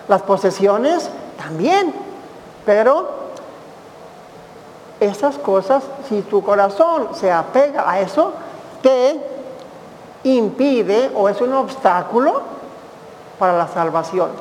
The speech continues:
para la vida eterna. Aclaro, no dice que no tengamos nada, pero que no seamos tan avaricientos. "Oiga, padre,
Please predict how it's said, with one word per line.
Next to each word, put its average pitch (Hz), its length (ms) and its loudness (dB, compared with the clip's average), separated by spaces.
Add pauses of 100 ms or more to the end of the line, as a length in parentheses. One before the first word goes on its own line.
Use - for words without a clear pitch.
(460)
para 185 120 4
la 180 100 4
vida 196 220 0
eterna. 185 480 0 (1080)
Aclaro, 196 400 2
no 175 180 -4
dice 240 240 0
que - 120 -2
no 208 100 0
tengamos 185 460 2
nada, 196 400 2 (1200)
pero 175 120 -2
que 160 60 0
no 190 100 2
seamos 220 280 2
tan 214 120 4
avaricientos. 165 680 0 (500)
"Oiga, 269 180 2
padre, 269 420 2